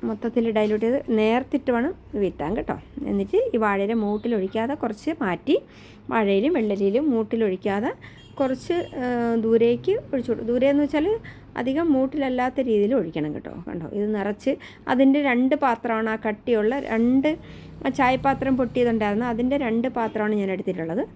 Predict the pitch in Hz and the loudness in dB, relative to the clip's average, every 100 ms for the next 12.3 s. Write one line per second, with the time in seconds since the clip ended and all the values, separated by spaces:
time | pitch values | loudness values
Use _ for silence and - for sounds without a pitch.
0 | - - - - 233 240 302 294 220 202 | -20 -20 -10 -4 0 2 0 0 -2 -2
1 | - 339 622 - 208 - - - 202 196 | -4 -6 -6 -16 -18 -18 -14 -6 -2 -2
2 | 208 - - - - 180 - 311 440 - | -4 -8 -14 -12 -6 -6 -2 -2 -2 -6
3 | - - - - - - - - 254 254 | -20 -20 -20 -20 -20 -20 -16 -8 -2 0
4 | 247 285 277 277 277 254 262 262 208 208 | 2 2 2 0 -2 0 0 0 -2 -2
5 | 208 - 453 - - - - - - - | -6 -2 -4 -6 -16 -20 -20 -16 -8 -2
6 | 240 254 208 185 190 202 277 392 220 202 | -2 -2 -4 -4 -4 -2 0 0 0 -2
7 | 190 175 - 208 240 254 226 220 214 220 | -2 -6 -4 -4 -2 -2 0 0 0 -2
8 | - 123 - 208 202 233 226 208 202 175 | -4 -6 -4 0 0 0 0 -2 -2 -4
9 | - 143 - 226 214 277 269 220 226 202 | -4 -8 -6 -2 0 0 0 0 -4 -6
10 | - 160 - - - - - - - - | -6 -8 -8 -12 -10 -10 -8 -8 -6 -4
11 | 240 311 240 233 233 247 359 294 214 214 | 0 2 2 2 0 0 0 0 0 0
12 | 196 185 185 | -2 -2 -2